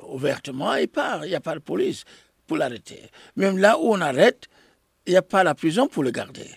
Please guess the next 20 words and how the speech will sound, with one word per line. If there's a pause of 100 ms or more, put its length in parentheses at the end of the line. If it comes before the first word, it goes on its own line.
(480)
Donc,
je
pense
que
cette
première
étape (880)
de
avoir (760)
des
troupes
qui (260)
auront
aussi (300)
mandat (400)
le
maintien
de
l'ordre, (420)
euh,